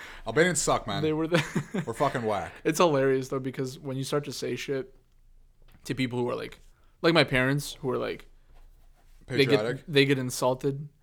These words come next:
Speaker 2: Uh, they get insulted. Uh, and then, 'cause you say shit like,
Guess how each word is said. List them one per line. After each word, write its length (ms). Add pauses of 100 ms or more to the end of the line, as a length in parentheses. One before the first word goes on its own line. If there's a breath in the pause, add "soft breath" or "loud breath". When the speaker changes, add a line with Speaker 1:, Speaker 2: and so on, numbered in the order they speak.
(460)
Speaker 2:
Uh, 540 (560)
they 160
get 120
insulted. 680
Uh, 440 (520)
and 180
then, 260
'cause 200
you 80
say 160
shit 200
like, 320